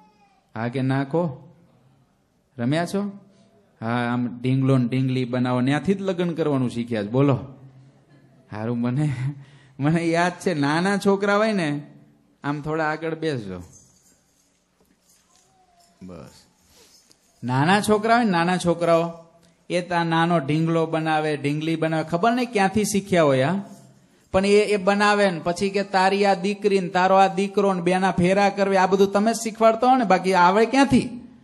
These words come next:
ગુણાતીતાનંદ સ્વામી કે, "બાપના હૈયામાં સ્ત્રી તે સ્ત્રી આપે ને સાધુના હૈયામાં ભગવાન તે ભગવાન આપે."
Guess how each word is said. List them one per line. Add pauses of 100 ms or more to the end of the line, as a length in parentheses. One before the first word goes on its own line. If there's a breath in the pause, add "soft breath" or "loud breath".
(360 soft breath)
ગુણાતીતાનંદ
સ્વામી
કે,
"બાપના
હૈયામાં
સ્ત્રી
તે
સ્ત્રી
આપે
ને
સાધુના
હૈયામાં
ભગવાન
તે
ભગવાન
આપે."